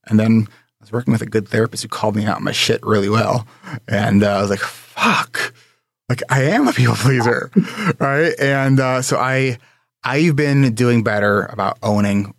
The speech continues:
what I want, what I need, and what I wanna say. Right?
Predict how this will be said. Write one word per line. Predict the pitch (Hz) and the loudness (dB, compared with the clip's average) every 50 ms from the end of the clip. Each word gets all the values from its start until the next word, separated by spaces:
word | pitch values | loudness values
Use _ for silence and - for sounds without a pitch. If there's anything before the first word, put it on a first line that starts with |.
| _ _ | _ _
what | - 104 104 - - | -2 -2 -2 -2 -2
I | - 117 120 123 | -4 -2 0 0
want, | 120 110 101 95 98 98 98 - - - | 2 2 2 0 0 -2 -6 -10 -10 -6
what | 104 101 | -4 -2
I | 107 107 | 0 0
need, | 104 104 104 - - | 0 0 -2 -4 -4
and | - 127 143 | 0 0 2
what | 156 160 | 2 2
I | 165 151 | 2 2
wanna | 147 156 147 135 117 | 2 2 0 0 0
say. | - - - 135 139 135 101 80 - - _ _ _ _ _ _ _ _ _ _ _ _ _ _ _ _ _ _ _ _ _ _ _ _ _ _ _ _ _ _ _ _ _ _ _ _ - | -2 -2 0 0 0 0 -2 -4 -6 -14 _ _ _ _ _ _ _ _ _ _ _ _ _ _ _ _ _ _ _ _ _ _ _ _ _ _ _ _ _ _ _ _ _ _ _ _ -4
Right? | 104 113 131 - | -2 -2 -2 -4